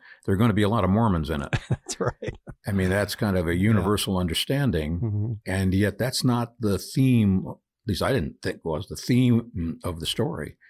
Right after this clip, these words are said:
Speaker 2: Right.
Speaker 1: And so I really, I really enjoyed that. I'm, I'm interested to see, I'm interested to see what kind of conflicts, you know, you're going to bring up. You know, you've got, um, you know, you've got Rosa, who happens to be not L D S.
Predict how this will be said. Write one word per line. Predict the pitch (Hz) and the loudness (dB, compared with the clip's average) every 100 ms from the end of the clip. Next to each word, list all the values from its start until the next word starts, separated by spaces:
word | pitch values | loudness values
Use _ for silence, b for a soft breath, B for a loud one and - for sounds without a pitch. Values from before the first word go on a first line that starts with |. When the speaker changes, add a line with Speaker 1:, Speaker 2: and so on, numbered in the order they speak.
| B 151 | B -8
Speaker 2:
Right. | 107 98 - _ _ _ _ _ - | -8 -10 -16 _ _ _ _ _ -8
Speaker 1:
And | 82 82 | -4 -4
so | 80 123 | -2 -2
I | |
really, | 110 110 98 92 85 - | 0 0 0 0 -2 -4
I | |
really | 113 120 | -6 -4
enjoyed | 110 92 98 127 | -2 0 0 0
that. | 90 | -2
I'm, | 85 92 | -2 0
I'm | 87 | 0
interested | 127 - 139 | -2 -2 -4
to | 127 | -2
see, | - 139 123 117 107 - _ b b b b b b | -2 0 2 4 2 -2 _ b b b b b b
I'm | 135 | 0
interested | 226 - 139 | 2 0 0
to | |
see | 123 - 143 | 0 2 2
what | 110 113 117 - _ _ - | 2 2 0 -4 _ _ -8
kind | 143 120 | -2 0
of | 90 | -2
conflicts, | - 117 113 - 87 - - - - _ _ _ _ _ | -2 0 0 0 -4 -4 -8 -10 -14 _ _ _ _ _
you | - | -2
know, | 92 | 0
you're | 92 | 2
going | 101 | 2
to | 90 | 0
bring | 80 90 95 | 0 0 2
up. | 80 80 _ | 0 -4 _
You | 101 | -4
know, | 92 | -2
you've | 90 95 | 0 -2
got, | 95 101 101 - _ _ _ _ _ - | -2 -4 -6 -10 _ _ _ _ _ -16
um, | - 78 - - 82 92 - _ _ _ _ _ - | -12 -10 -12 -12 -12 -14 -16 _ _ _ _ _ -6
you | 98 | -2
know, | |
you've | 107 | 0
got | 101 - | 0 -2
Rosa, | 92 104 117 107 104 | 0 2 4 4 2
who | 101 | 2
happens | 95 92 - 101 - | 2 0 -2 -4 -2
to | |
be | 98 90 | 0 2
not | 117 170 71 | 2 0 -2
L | 78 | -4
D | 73 | -4
S. | 73 131 - - | -4 -4 -8 -14